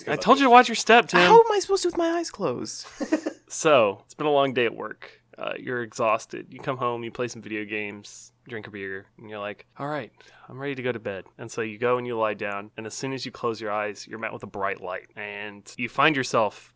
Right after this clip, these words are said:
Speaker 1: uh, sitting on a cloud, and across you is the god of all things. Um, he's wearing a Hawaiian shirt and cargo shorts. He's got, he's kind of, like, got early onset male pattern baldness, and he's wearing socks with sandals.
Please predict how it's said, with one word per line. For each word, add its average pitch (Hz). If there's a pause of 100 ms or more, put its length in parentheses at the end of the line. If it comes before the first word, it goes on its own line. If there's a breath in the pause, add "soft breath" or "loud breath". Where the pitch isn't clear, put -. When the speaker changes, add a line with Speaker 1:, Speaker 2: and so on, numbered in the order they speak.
(220)
Speaker 1:
uh, 104
sitting 139
on 131
a 120
cloud, 95
and 107
across 127
you 120 (120)
is 98
the 113
god 107
of 101
all 98
things. -
Um, 104
he's 117
wearing 117
a 107
Hawaiian 110
shirt 117
and 110
cargo 113
shorts. -
He's 113 (280)
got, 110
he's 135
kind 160
of, 143
like, 139 (100)
got 135
early 131
onset 120
male 117
pattern 113
baldness, 110
and 117
he's 110
wearing 117
socks 104
with 104
sandals. 107